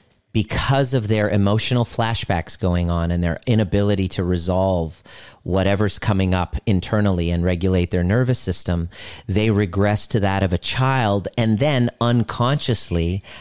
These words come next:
I see little Jen, who just lost her daddy, who went, you know, who had, was at the effect of her own loss, but then now with her only parent that's left,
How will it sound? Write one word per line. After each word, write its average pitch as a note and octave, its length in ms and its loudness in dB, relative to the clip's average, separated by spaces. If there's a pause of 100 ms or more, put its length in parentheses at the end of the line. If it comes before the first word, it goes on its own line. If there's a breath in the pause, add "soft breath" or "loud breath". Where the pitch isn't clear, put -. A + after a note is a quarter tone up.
(100)
I G#2+ 100 2
see A2+ 260 0
little A2 400 4
Jen, G2 720 0 (200 loud breath)
who A2 140 0
just - 360 -4
lost A2 260 -2
her G#2+ 100 2
daddy, F#2 640 -2 (460 loud breath)
who A#2+ 140 0
went, G#2+ 280 0 (340)
you G#2+ 140 2
know, F2+ 220 2
who G#2+ 220 0
had, A#2 380 0
was G2 200 0
at G2 140 -2
the G2 80 0
effect G2 300 -2
of F2+ 80 -4
her F#2 200 0
own A2+ 400 2 (100)
loss, F2+ 640 -2 (360 loud breath)
but G#2 180 -4
then A2+ 280 2
now A2 460 0
with G2+ 240 -2
her G#2+ 260 -2
only B2+ 680 2 (420 loud breath)
parent B2 500 0
that's G2 320 -2
left, G#2 800 -2